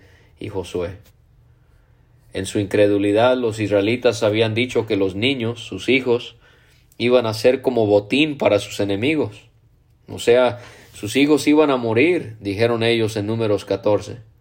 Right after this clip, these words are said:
Aquí hay una interesante observación que se hacen de estos niños, que ellos por su inocencia no iban a pagar por el pecado de sus padres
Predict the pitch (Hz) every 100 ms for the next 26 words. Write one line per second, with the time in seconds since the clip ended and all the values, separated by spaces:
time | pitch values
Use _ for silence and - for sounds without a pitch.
0 | _ _ _ _ _ _ _ _ _ _
1 | - 113 143 139 139 139 120 104 - -
2 | - 107 110 107 104 127 131 131 117 -
3 | 107 104 - 127 139 139 110 110 107 113
4 | 110 107 110 110 107 104 120 113 110 110
5 | - _ _ _ _ _ _ _ 98 107
6 | 127 131 117 107 113 104 107 101 98 95
7 | - _ _ _ _ _ _ - 110 104
8 | 104 139 151 147 101 101 147 - - 101
9 | 113 135 143 147 123 110 110 107 110 127
10 | - 113 101 - 98 120 123 120 107 98
11 | - 135 147 110 117 - -